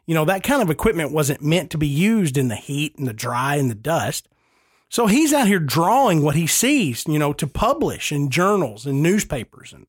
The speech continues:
and everything. So this is how he gets his start. But in a-, eighteen ninety-nine,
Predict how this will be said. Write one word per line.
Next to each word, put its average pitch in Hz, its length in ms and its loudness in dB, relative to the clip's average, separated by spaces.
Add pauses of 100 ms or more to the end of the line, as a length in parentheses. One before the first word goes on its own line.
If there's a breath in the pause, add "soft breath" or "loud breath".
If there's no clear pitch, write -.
and 147 100 -2
everything. 131 420 -4
So - 140 -6
this 180 240 0
is 320 100 0
how 339 160 2
he 285 80 2
gets 240 220 -2
his 185 100 0
start. - 460 -2 (1700)
But 165 200 -4
in 190 160 0 (240)
a-, 185 280 -4
eighteen 294 520 0
ninety-nine, 180 800 0